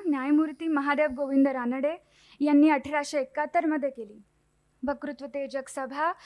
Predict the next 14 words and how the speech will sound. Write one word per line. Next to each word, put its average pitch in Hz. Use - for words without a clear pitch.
ही 320
समाजामध्ये 330
वक्तृत्वास 302
उत्तेजन 359
मिळावे, 233
विचारांना 269
स्वातंत्र्य 285
मिळावे, 269
पारतंत्र्यात 311
असलेल्या 294
समाजाला 285
प्रबोधनपर 392
व्याख्याने 330
देऊन 269